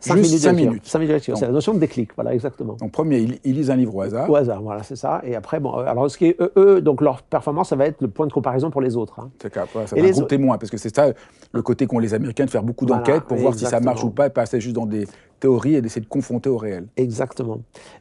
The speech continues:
Speaker 1: Euh, le deuxième groupe, alors, va lire un message qui a été préparé par l'équipe d'Adam Grant, où on explique à ces gens, qui sont des jeunes, hein, qui sont des étudiants, qui font ça, hein, euh,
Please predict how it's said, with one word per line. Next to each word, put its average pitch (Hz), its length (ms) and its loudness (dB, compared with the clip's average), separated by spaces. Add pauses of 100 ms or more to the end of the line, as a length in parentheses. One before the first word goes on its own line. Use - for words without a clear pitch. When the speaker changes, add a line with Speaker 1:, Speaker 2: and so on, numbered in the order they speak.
Speaker 1:
Euh, 127 280 4
le 135 160 0
deuxième 160 340 0
groupe, 147 460 -2
alors, 127 320 0
va 113 260 -6
lire 160 300 0
un 110 100 -4
message 113 420 -4
qui - 60 -16
a 113 60 -4
été 123 140 -8
préparé 123 420 -8
par 113 160 -10
l'équipe 117 260 -12
d'Adam 117 240 -8
Grant, 156 360 -6 (100)
où 120 160 -6
on 117 60 -6
explique - 420 -8
à 110 40 -4
ces 117 180 -10
gens, 170 180 -8
qui - 60 -12
sont 110 100 -12
des 117 80 -4
jeunes, 147 320 0
hein, 113 100 -8
qui - 100 -18
sont 123 140 -12
des 110 160 -6
étudiants, 120 380 -6
qui 113 100 -10
font 123 160 -12
ça, 127 180 -6
hein, 113 180 -8 (680)
euh, 123 240 0